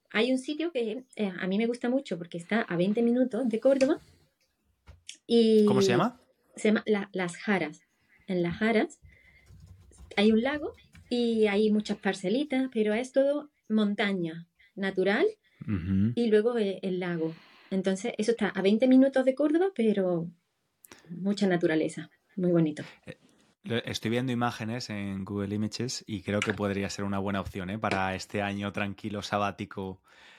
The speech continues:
Speaker 2: con el laguito, haciendo, no
Speaker 1: Oh.
Speaker 2: sé cómo se llama, esto que te subes en, en una tabla y,
Speaker 1: Paddle surf.
Speaker 2: y remas. Paddle surf se llama.
Speaker 1: Paddle surf.
Speaker 2: Eh, con las piscinitas.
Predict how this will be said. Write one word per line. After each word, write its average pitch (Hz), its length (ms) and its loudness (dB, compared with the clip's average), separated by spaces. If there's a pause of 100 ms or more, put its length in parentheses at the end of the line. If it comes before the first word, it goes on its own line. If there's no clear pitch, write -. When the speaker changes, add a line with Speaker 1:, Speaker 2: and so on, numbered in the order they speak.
(200)
Speaker 2:
con 104 160 -4
el 101 160 -2
laguito, 101 580 -2
haciendo, 101 600 -2
no 165 120 2
Speaker 1:
Oh. 120 40 4
Speaker 2:
sé 143 100 -4
cómo 127 160 -4
se - 120 -6
llama, 104 320 -2
esto 120 280 -6
que 117 160 -2
te 117 160 -8
subes 113 380 -8
en, 107 240 -12
en 113 120 -12
una 104 200 -6
tabla 101 520 -2 (400)
y, 113 140 -6
Speaker 1:
Paddle 240 260 2
surf. 190 300 -2
Speaker 2:
y 117 80 -4
remas. 107 640 -2
Paddle 104 220 0
surf - 220 -8
se - 100 -12
llama. 95 120 0
Speaker 1:
Paddle 208 200 2
surf. 180 200 -4 (300)
Speaker 2:
Eh, 104 580 -2 (460)
con 104 160 -6
las 101 160 -4
piscinitas. 101 840 -10